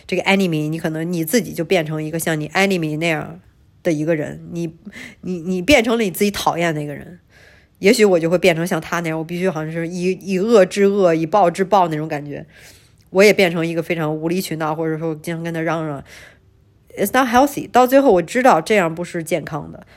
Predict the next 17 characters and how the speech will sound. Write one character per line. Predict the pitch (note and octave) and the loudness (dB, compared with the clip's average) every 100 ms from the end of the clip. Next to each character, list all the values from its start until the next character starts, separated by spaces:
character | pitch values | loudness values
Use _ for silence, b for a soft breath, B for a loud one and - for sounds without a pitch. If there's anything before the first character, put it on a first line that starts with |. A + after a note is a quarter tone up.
| b b - | b b -10
只 | F#3 | -4
是 | F3 A#3 | 0 0
一 | A3 | 0
种 | D3 D3 E3+ | -2 -8 -2
短 | F3 C3+ | -2 -2
期 | - G#3+ | -4 -2
的， | F3 C#3+ D3+ | -2 -4 -10
就 | E3 | -8
好 | D#3 | -6
像 | D#3+ | -4
说 | F3 D#3+ | -2 -2
是 | D#3+ D3+ B B B _ _ _ - | -4 -6 B B B _ _ _ -16
贩 | - A3 F#3+ | 2 2 4
毒 | F#3 G#3 | 2 2
瘾， | F#3+ C#3 | 0 -4
是 | D#3 | -4
吧？ | D3+ D3+ | -4 -6